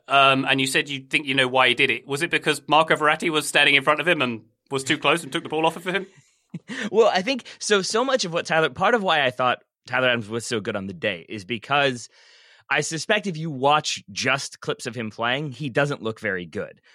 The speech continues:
Speaker 1: But a lot of that to me is because he's covering so much ground and being so many different things at once. He's being the safety blanket in that number six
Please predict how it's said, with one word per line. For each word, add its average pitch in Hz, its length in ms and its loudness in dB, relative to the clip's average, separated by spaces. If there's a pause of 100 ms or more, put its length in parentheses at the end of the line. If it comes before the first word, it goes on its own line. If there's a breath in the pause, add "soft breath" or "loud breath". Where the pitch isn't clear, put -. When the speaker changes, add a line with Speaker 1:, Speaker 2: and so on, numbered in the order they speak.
(100)
Speaker 1:
But 131 100 -2
a 123 40 0
lot 151 220 2
of 160 40 2
that 151 160 0
to 139 60 -8
me 131 80 -2
is 120 80 -4
because 120 300 -8
he's 110 160 -12
covering 123 360 -4
so 131 220 -2
much 127 260 -2
ground 113 420 -2
and 104 200 -4
being 110 280 -6
so 117 240 -4
many 113 180 -4
different 98 320 -10
things 98 240 -10
at 98 120 -12
once. 110 340 -4
He's 104 180 -14
being 120 380 -4 (320 soft breath)
the 135 80 -6
safety 139 400 -2
blanket 117 360 -6
in 117 180 -6
that 113 120 -4
number 113 240 -6
six - 500 -6